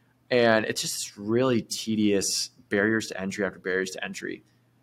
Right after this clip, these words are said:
And so the first thing for us is just being the website that pops up first, right, when you search that product. So there's a huge indexing part of, part of this equation. You know, we have two point five million products.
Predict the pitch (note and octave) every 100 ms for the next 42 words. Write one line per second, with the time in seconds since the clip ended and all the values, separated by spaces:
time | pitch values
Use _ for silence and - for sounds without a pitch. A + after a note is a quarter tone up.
0 | _ _ - B2+ A#2+ A2+ A2 G#2 - -
1 | B2 A#2 - E3 G#3 - G#2+ G2+ - G2+
2 | A2 G2 - - - A2+ - G#2+ - _
3 | _ _ _ _ _ - C#3+ A2+ A#2+ A#2+
4 | - G#2+ G2 F#2+ A2 G2 - - - -
5 | - - _ _ _ - G#2 G#2 G2+ F#2+
6 | - F#2 - - - - - _ _ _
7 | _ _ - A#2 A2 G#2 C3 C3+ B2 -
8 | A#2 G#2 F#2+ - F#2 G2 - - G2 F2+
9 | F2+ _ _ _ - F2+ F#2 - - -
10 | - _ _ - G2 G2 A2 A2 G#2+ -
11 | G#2+ G#2+ G2 G2+ G2+ G2 F#2+ A#2 A#2+ A#2
12 | -